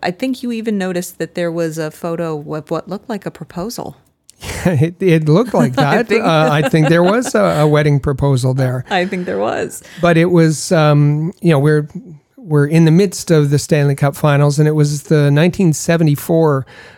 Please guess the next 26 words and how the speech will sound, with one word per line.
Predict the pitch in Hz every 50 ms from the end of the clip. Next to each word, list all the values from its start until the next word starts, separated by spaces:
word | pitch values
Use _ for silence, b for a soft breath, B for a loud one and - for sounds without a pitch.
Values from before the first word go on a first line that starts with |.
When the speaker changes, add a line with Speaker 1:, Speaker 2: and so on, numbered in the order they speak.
| B B -
Speaker 2:
uh, | 147 139 135
Stanley | 123 - - 151 143 143 143 131
Cup | - 143 135 -
Finals, | - 156 143 143 151 165 185 175 - -
Philadelphia, | - - 143 131 131 127 131 127 131 127 - - 143 135 131 135 123 110 - -
uh, | 147 131 131 135 135
against, | 135 139 147 135 131 131 135 - - - -
uh, | 143 131 127 127 127 123
Boston, | 143 143 156 170 175 170 - - 190 175 165 165 165
and, | - - 160 143 143 139 143 143 143 143 147
uh, | 139 139 139 139 139 143 B B B B B B B B B B -
legendary | 156 151 156 147 151 151 147 143 143 139 139
coach, | - - 160 151 147 156 - - - - -
uh, | 208 160 156 151 139 143 135 151 156
Fred | - - 175 165 151 147 147
Shero | - - - 170 165 160 156 147 143
told | - - - 170 160 160 147 135
his | 147 147 143 -
team, | - - 160 151 147 147 143 139 143
uh, | - 135 127 127
"Win | 131 131 143 160 165
today | 151 160 156 147 143 143 139 139
and | 135 139 135
we | 139
walk | 135 131 135 135 131 131 - -
together | - 160 143 135 131 127 127 131 131 120 -